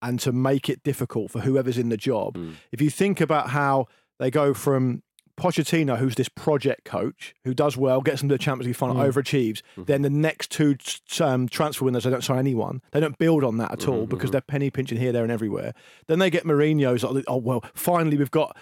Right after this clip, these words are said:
Speaker 1: ourselves in a position where we can hire a coach the profile of Mourinho because of our stadium, because we're in London, because of all the rest of it." That doesn't go well. It just
Speaker 2: Mm.
Speaker 1: goes completely to shit. And if you watch the All or Nothing, um,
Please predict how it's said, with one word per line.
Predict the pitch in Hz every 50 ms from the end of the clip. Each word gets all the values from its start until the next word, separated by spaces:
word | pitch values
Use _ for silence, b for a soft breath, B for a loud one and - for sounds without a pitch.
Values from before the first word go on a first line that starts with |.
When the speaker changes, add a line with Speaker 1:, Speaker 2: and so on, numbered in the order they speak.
| B B
Speaker 1:
ourselves | 139 135 - 170 160 156 123
in | 143
a | 147 -
position | - 123 147 135 - 143
where | 139 131
we | 131 139
can | 135 147 135
hire | 127 - 151 156 143 131 123
a | 127
coach | - - 139 135 135 - -
the | 131
profile | - - 139 135 127 - 139
of | 131 117
Mourinho | 127 127 143 147 143 131 117 110
because | - - 151 131
of | 143
our | 135 131
stadium, | - - 147 139 147 139 127 131 123
because | 120 - 143 117
we're | 123 135
in | 127
London, | 135 139 135 139 135 131 127
because | 127 127
of | 123 127
all |
the | 131 131
rest | 135 127 -
of | 123
it." | 117 - b b b b b b
That | - 180 190 180
doesn't | 175 147 156 139
go | 135 123 117
well. | 110 107 98 104 131 147
It | 151
just | 147 -
Speaker 2:
Mm. | 160
Speaker 1:
goes | 147 -
completely | - 151 - - 170 151 139 147 123
to | 123 131
shit. | - - 143 123 113 B B B B B
And | 139 143
if | 135
you | 160 156
watch | 180 180 143 -
the | 160 165
All | 160 156 147
or | 139
Nothing, | 143 170 165 143 - 127 113 113 104
um, | - 113 110 110 113 110